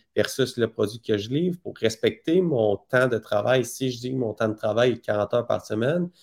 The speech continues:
il faut le respecter le plus souvent possible parce qu'on peut compenser en travaillant plus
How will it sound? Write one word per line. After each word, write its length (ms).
il 100
faut 160
le 80
respecter 480
le 160
plus 140
souvent 280
possible 460
parce 160
qu'on 160
peut 220
compenser 840
en 120
travaillant 640
plus 360